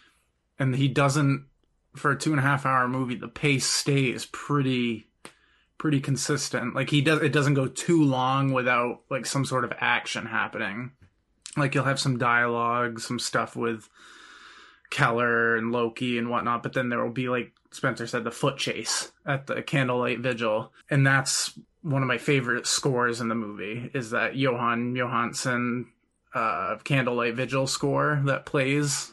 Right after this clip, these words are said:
It d-, it definitely plays when Terrence Howard character comes back to the vigil and that foot chase starts. But there's just so many eerie things, like when he goes to the priest's parsonage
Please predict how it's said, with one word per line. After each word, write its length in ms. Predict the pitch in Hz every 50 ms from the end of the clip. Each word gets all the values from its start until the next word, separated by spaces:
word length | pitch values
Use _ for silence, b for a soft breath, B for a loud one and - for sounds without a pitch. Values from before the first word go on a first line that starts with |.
| _ _
It 200 | 160 147 139 120
d-, 80 | 165 - -
it 160 | 139 127 113
definitely 400 | - 143 131 - - 123 120 120
plays 460 | 117 - 135 123 120 117 117 113 -
when 220 | 123 127 120 120 117
Terrence 340 | - 143 135 113 117 117 -
Howard 340 | 127 117 113 113 113 113 -
character 440 | - 127 117 117 117 - 120 120
comes 280 | - - 131 113 113 110
back 300 | - 117 113 110 107 -
to 80 | - 135
the 120 | 120 117
vigil 480 | 113 113 123 117 110 123 117 110 110 113
and 160 | 113 113 113
that 180 | 113 101 - -
foot 240 | - 156 151 - -
chase 300 | - 135 117 117 - -
starts. 560 | - - 117 110 104 104 - - - - - b b b
But 160 | - 135 143 -
there's 200 | 139 127 - -
just 140 | 123 - -
so 280 | - - - 160 151
many 420 | 147 151 160 156 135 127 135 - _ _
eerie 640 | 147 131 131 135 135 135 131 127 127 120 113 113 - b b b b b b b b b b
things, 640 | - - - - 127 120 113 101 101 101 117 113 -
like 180 | 123 123 - -
when 100 | 131 131
he 180 | 135 135 127
goes 320 | 117 139 143 143 135 - -
to 100 | - 147
the 400 | 131 113 120 123 107 104 110 -
priest's 800 | - - - 139 135 147 147 - - - - - - - - - _
parsonage 880 | - 147 143 139 139 143 - 165 160 165 175 175 185 - - - b